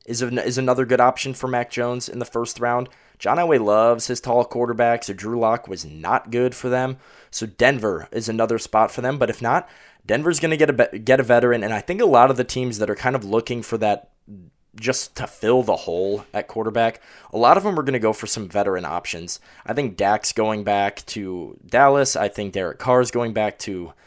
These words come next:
Vegas. I think, I don't know. I, I just think that that is, a lot of guys are going to go back, and guys, teams are gonna stick with the guy that they had at the helm. But if you are looking for a change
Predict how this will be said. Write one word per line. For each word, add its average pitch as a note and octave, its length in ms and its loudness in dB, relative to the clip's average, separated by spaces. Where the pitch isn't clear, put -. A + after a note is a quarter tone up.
Vegas. B2+ 800 4
I G#2+ 100 0
think, G#2+ 500 -8
I - 160 4
don't E3+ 120 4
know. F2+ 80 -2
I, G#2+ 300 4
I C3+ 40 6
just C#3 220 -2
think C#3 220 -6
that A#2 180 0
that A#2 240 6
is, G2+ 320 -4
a C3 60 2
lot B2+ 180 6
of A2 200 -2
guys G#2+ 280 4
are A2 60 -2
going G#2 240 -2
to G2 60 -10
go G2 180 -2
back, F#2 320 -4
and F#2 180 -12
guys, G2 300 -4
teams C#3 200 -6
are C#3 60 -4
gonna B2+ 160 0
stick - 400 -2
with A#2 140 -6
the A#2 80 -2
guy G#2 180 2
that G2+ 200 -6
they F#2+ 120 -2
had F#2+ 220 -6
at - 100 -10
the D#2 80 -10
helm. G#2+ 320 -6
But C3+ 100 0
if D#3+ 120 -4
you F#3+ 160 0
are B2 180 6
looking D3+ 300 0
for D3+ 200 0
a C#3+ 60 2
change G2+ 680 -6